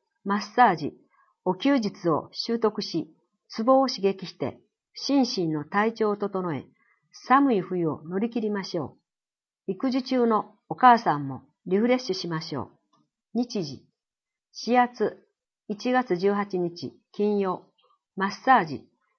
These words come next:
一月二十五日金曜、お灸、二月八日金曜、午前十時から十一時三十分。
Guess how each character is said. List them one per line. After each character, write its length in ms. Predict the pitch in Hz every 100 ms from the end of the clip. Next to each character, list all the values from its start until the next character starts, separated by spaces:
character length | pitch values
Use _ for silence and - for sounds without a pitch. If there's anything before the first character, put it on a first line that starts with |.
| -
一 220 | 190 240
月 260 | 254 262 202
二 140 | 214
十 160 | 202 170
五 120 | 175
日 360 | 160 - - _
金 280 | 196 202 190
曜、 260 | 170 - - _ _ _ _ _ _
お 120 | 190 190
灸、 360 | - 247 - - _ _ _ 190
二 120 | 240
月 280 | 254 247 165
八 220 | 175 175
日 260 | 175 151 -
金 280 | - 196 185
曜、 240 | 165 - - _ _ _ _ _ _ 175
午 160 | 214
前 240 | 269 254 190
十 180 | 233
時 140 | 220 -
か 160 | 156
ら 160 | 131 - _ _ 175
十 240 | 196 254
一 160 | 240 220
時 120 | 185
三 280 | 185 175 180
十 100 | 170
分。 360 | - 135 117